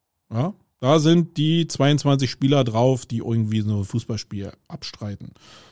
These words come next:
Dann hast du, äh, eine Fankurve, einen Fanblock, wo deine Hooligans sitzen, Leute, die dich unterstützen. Ähm,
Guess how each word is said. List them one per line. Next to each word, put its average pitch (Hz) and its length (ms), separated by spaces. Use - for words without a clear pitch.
Dann 120 140
hast 139 240
du, 151 380
äh, 123 60
eine 113 400
Fankurve, 185 800
einen 113 160
Fanblock, 160 640
wo 123 120
deine 117 600
Hooligans 160 500
sitzen, 170 380
Leute, 143 560
die 131 480
dich 113 160
unterstützen. 151 760
Ähm, 107 500